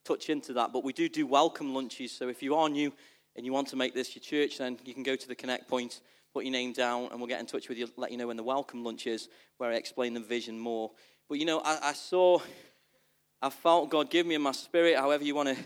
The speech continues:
um, understand that. I saw in my mind, in my spirit,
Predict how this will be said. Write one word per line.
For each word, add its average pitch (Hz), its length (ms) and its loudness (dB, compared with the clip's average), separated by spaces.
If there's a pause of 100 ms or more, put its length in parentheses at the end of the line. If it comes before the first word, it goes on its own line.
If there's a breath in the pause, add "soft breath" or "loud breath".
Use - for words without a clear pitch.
(140)
um, 123 520 0
understand 143 600 0
that. 143 200 4
I 120 40 -2
saw 165 360 4
in 127 120 0
my 127 120 0
mind, 147 480 4
in 123 60 -4
my 127 80 -2
spirit, 143 480 4